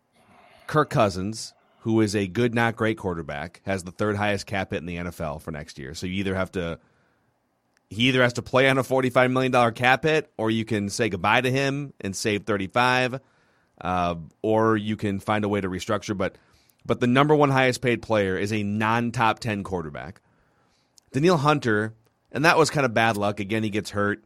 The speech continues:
You know, he's got a twenty-six million dollar cap hit. They might have to find that fork in the road and see what happens.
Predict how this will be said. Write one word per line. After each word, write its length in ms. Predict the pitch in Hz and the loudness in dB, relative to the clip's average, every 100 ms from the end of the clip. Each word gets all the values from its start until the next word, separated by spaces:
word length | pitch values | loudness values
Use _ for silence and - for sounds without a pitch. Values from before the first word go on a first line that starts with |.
| _ | _
You 80 | 95 | -8
know, 60 | 98 | -4
he's 160 | 113 110 | -2 -2
got 120 | 110 | -2
a 40 | |
twenty-six 520 | 101 117 110 - 110 110 | -2 -4 -4 -4 -6 -4
million 200 | 104 101 | -2 -2
dollar 200 | 98 92 | -2 -4
cap 340 | 101 95 90 | -4 -4 -2
hit. 240 | 101 90 | -4 -2
They 120 | 101 104 | -4 -2
might 200 | 101 95 | -2 -2
have 180 | 92 - | -4 -6
to 160 | 85 - _ _ - _ _ _ _ - 50 _ | -8 -10 _ _ -20 _ _ _ _ -20 -20 _
find 300 | - 101 101 | -4 -2 -2
that 100 | 95 | -4
fork 260 | - 101 104 | -4 -4 -4
in 80 | |
the 80 | 92 | -6
road 260 | 87 90 90 | -4 -4 -6
and 100 | 85 | -6
see 100 | 92 | -6
what 100 | 87 | -6
happens. 380 | 85 87 82 | -6 -8 -12